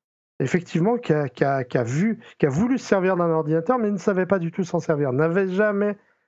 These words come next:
touché à un ordinateur. Donc, et, euh, et je suis arrivé à ce qu'elle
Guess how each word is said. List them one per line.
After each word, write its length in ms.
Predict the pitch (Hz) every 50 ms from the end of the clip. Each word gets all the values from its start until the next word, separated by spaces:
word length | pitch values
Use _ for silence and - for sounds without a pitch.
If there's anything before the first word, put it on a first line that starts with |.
| _ _ _ _ -
touché 240 | 185 160 - 196
à 80 | 185 175
un 80 | 175 175
ordinateur. 580 | 165 156 151 160 156 143 127 - 120 113 - _ _ _ _ _ _ _ _ _ _ _ -
Donc, 340 | 160 175 202 214 208 165 -
et, 420 | - 170 165 180 202 226 247 - - -
euh, 420 | 156 156 147 143 139 139 - - - - _ _ - -
et 260 | 185 196 214 240 233 180
je 40 | 160 135
suis 160 | - - - 151
arrivé 500 | 131 123 127 127 127 127 143 170 196 208
à 120 | 196 170
ce 140 | 160 - -
qu'elle 320 | - - 170 185 196 196